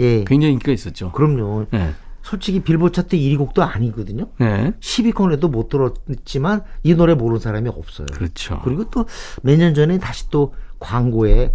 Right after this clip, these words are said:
Speaker 1: 배경음악으로 사용돼서 다시 한번 또 폭고 붐을, 어, 일으키기도 했습니다.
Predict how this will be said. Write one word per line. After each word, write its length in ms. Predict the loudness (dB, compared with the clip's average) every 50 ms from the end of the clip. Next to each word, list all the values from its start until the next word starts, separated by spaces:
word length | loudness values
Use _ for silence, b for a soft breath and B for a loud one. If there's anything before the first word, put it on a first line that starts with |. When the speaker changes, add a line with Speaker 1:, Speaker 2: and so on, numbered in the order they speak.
| 2 2
Speaker 1:
배경음악으로 600 | 2 2 2 2 2 2 0 -2 -4 -4 -6 -8
사용돼서 640 | -6 -6 -4 -4 -4 -4 -4 -4 -4 -4 -4 -4 b b b b b b
다시 240 | -6 -4 2 6 6
한번 300 | 6 6 6 4 2 2
또 140 | 0 -2 -2
폭고 320 | -2 -6 -6 -2 0 0
붐을, 420 | 0 2 0 2 2 2 2 2 0 B B B B B B B B B B B B -2
어, 220 | -2 0 0 2 4
일으키기도 480 | 4 4 4 4 2 -2 -4 0 0
했습니다. 480 | 0 0 0 -2 -6 -6 -6 -6 -8 -10